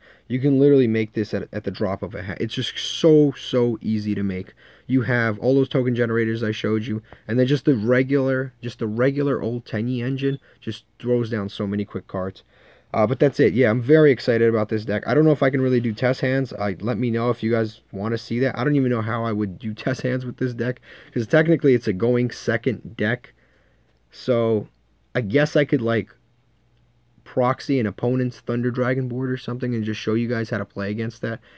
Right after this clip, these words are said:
Uh, but I, yeah, I don't know if I'm gonna do test hands for this. Let me know if that's something you guys wanna see. I'm definitely very excited about this deck. I think it's, it's, like, super fun.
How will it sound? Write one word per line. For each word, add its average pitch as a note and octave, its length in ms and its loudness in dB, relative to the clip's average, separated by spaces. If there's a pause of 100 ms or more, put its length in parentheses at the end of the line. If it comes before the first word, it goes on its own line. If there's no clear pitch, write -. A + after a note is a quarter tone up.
(300)
Uh, G2 240 0
but G2+ 220 -2
I, B2 100 4
yeah, B2 220 6
I - 20 4
don't D#3+ 140 4
know C3+ 100 4
if G#2+ 80 -2
I'm A2+ 80 0
gonna G#2+ 160 0
do G2+ 160 -4
test G#2 240 -4
hands G#2 220 -6
for - 80 -8
this. G2+ 180 -4
Let C#3+ 80 2
me D3+ 80 4
know C#3+ 120 4
if B2+ 80 -2
that's A#2+ 180 -2
something A#2+ 200 -2
you A#2 120 -2
guys A2 160 -2
wanna G#2+ 180 -2
see. G#2+ 260 -2
I'm A2+ 140 -2
definitely B2 320 0
very G2+ 220 -2
excited G2+ 320 -4
about G2+ 260 -6
this G#2 160 -10
deck. G2+ 300 -8 (240)
I A#2+ 100 -2
think A#2+ 260 -2
it's, - 400 -12
it's, - 340 -16
like, F2 200 -10 (260)
super - 560 -2
fun. F2+ 380 -10